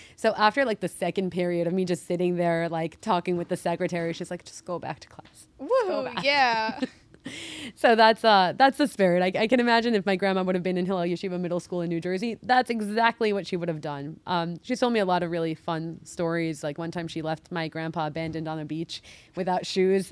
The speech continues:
Speaker 1: and, like, drove away in a Jeep, hysterical laughing.
Speaker 2: <laughs>
Speaker 1: Um,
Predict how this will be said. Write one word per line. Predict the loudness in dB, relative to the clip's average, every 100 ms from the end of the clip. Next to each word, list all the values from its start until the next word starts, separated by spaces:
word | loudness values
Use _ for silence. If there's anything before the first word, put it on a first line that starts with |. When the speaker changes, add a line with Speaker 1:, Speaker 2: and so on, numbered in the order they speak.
| -8
Speaker 1:
and, | -6 -4
like, | -6 -4
drove | -2 -2
away | -2 0 0
in | 0
a |
Jeep, | 0 -2 -4 -4
hysterical | -6 -4 -2 -2 -2
laughing. | -2 -2 -2 -2 -2 -6 -10
Speaker 2:
<laughs> | -6
Speaker 1:
Um, | -2 0 0 -4